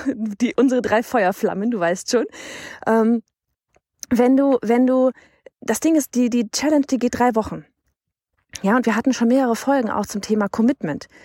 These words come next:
Ja, wie, wie lange kann ich mich zu etwas committen? Ich meine, nicht jeder muss, <laughs> wie ich jetzt hier irgendwie dreihundertfünfundsechzig Tage sich zu etwas committen. Drei Wochen kriegt man super cool hin. Das ist eine Zeitspanne, die kann man irgendwie überblicken.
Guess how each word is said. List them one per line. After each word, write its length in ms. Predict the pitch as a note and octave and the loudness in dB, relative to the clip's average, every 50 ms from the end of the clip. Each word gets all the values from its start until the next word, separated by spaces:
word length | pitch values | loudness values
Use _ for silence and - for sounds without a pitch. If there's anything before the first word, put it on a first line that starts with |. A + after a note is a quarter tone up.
| - - - - - _ _ | -20 -20 -20 -20 -20 _ _
Ja, 240 | - G3+ G#3 G#3 G3+ | -2 0 0 2 2
wie, 260 | A3+ A#3+ A#3+ A#3 G3+ | 2 2 2 2 2
wie 100 | G3 B3+ | 2 2
lange 280 | B3 A#3+ B3 B3 B3 A3+ | 4 4 4 2 2 0
kann 240 | - - C4 C4+ B3+ | 0 0 0 0 0
ich 120 | A#3+ - | 0 0
mich 300 | B3+ A#3+ A3 - - - - - | 0 -2 -2 -4 -12 -14 -12 -6
zu 120 | - A#3+ | -4 -2
etwas 280 | A3+ A#3 - A#3 A3+ - | -2 -2 -2 -4 -6 -4
committen? 460 | - - A#3+ B3+ C4 - - E3 - _ _ _ - - - _ _ _ _ | -2 2 2 2 2 0 -4 -12 -12 _ _ _ -20 -20 -20 _ _ _ _
Ich 80 | - | -2
meine, 140 | A3 A3 A3 | 0 2 2
nicht 120 | A#3 A3+ - | 2 2 2
jeder 200 | B3 C4 B3+ B3+ | 2 4 4 4
muss, 260 | A#3+ A#3+ A#3 - - - - - - - - - - - - | 2 2 0 -2 -8 -10 -12 -10 -10 -10 -12 -12 -14 -12 -2
<laughs> 440 | - C4+ - A4+ - - A4+ C4+ - | -2 -2 -2 -2 -8 -6 -6 -4 -2
wie 80 | A#3 | -2
ich 100 | B3 - | 0 0
jetzt 140 | A#3+ A3 - | 0 -2 2
hier 100 | A#3 A3 | 2 4
irgendwie 180 | A3+ C4 B3+ - | 4 4 4 2
dreihundertfünfundsechzig 800 | - - G#3 A3 A#3+ A#3 C#4+ C4+ C4+ G#3+ A3+ B3 - A#3 A#3 | 2 2 2 2 2 2 2 2 2 4 2 0 0 -2 -2
Tage 340 | - D4 C#4+ D4 D4 C4 G#3 | 0 2 2 4 2 2 0
sich 140 | F#3 G#3+ - | -2 -4 -4
zu 100 | - F#3+ | -4 -6
etwas 300 | - - - G3 - - | -6 -4 -4 -6 -8 -6
committen. 400 | - A3 G3+ G3 G3+ - B3+ E4 - - - - - - - - _ _ _ _ _ - | -6 -4 -2 -2 -2 -2 -2 -4 -4 -8 -20 -20 -20 -20 -20 -20 _ _ _ _ _ -6
Drei 260 | - - C#4+ D#4 C4 | 0 2 2 2 4
Wochen 380 | D#4 D4+ - - A3 A#3 C4 C#4+ - - - _ - | 2 0 0 0 0 0 0 -2 -4 -10 -20 _ -8
kriegt 240 | - - D4+ - - | -2 -2 -2 0 2
man 140 | C4+ B3 | 2 2
super 260 | G#3 A#3 D4 - C4+ B3 - | 2 2 0 0 0 -2 0
cool 140 | - B3+ A3+ | 0 0 2
hin. 160 | A3 B3+ C4 | 2 2 2
Das 120 | A3 F3+ - | 0 0 -2
ist 140 | G#3 - | -4 -4
eine 80 | G#3+ G3 | -4 -4
Zeitspanne, 580 | - - C4 C#4+ C4+ - - - G3+ G#3+ A#3 B3 | -2 0 0 0 0 -2 -2 -2 0 0 0 0
die 100 | A3+ G#3+ | -2 -4
kann 200 | - - A3+ A3+ | -4 -2 -2 0
man 140 | A3+ A3 | 0 0
irgendwie 400 | - - G#3 G#3 A3 G3+ G#3+ G#3 | 0 -2 -2 -2 -2 -2 -2 -2
überblicken. 480 | - G3 G3 F#3 F3+ A3 B3+ - - E4+ | 0 0 0 0 2 0 0 0 0 -2